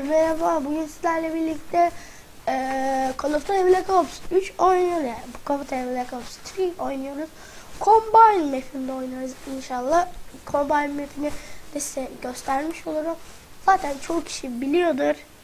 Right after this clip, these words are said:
diye düşünüyorum. Tabii ki de biliyordur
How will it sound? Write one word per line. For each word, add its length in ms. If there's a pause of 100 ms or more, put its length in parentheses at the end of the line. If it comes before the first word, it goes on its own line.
(420)
diye 200 (120)
düşünüyorum. 640 (960)
Tabii 240
ki 220
de 160 (420)
biliyordur 500